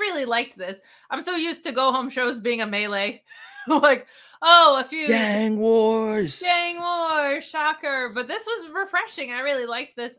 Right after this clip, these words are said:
Speaker 1: I would say Moxley is ready for vacation. There were a couple of flubs where it looked <laughs> like he was maybe just a little tired here,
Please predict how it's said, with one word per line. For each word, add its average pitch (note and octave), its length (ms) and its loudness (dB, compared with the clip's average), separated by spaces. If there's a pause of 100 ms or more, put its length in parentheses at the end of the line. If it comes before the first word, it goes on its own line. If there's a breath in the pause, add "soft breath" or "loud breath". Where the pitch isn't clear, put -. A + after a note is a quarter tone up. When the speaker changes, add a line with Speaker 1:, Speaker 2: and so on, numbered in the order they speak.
Speaker 1:
I D#4 80 2
would F4+ 260 -6
say G4+ 140 -6
Moxley D4 600 -4
is A#3+ 460 -10
ready C4+ 280 -4
for D#4+ 180 -14
vacation. E4 680 -10
There C4+ 140 -2
were B3 160 -2
a A#3+ 60 -8
couple B3 320 -4
of A3+ 100 -6
flubs A3+ 460 -2
where G#3+ 100 -8
it G3+ 100 -10
looked A#3 220 -8
<laughs> - 0 -
like C4 120 -2
he E4+ 180 -2
was F#4+ 200 -4
maybe A4 200 -2 (120)
just - 240 -6
a B3 60 -6
little G3+ 320 -8
tired G#3 500 -10
here, B3+ 280 -6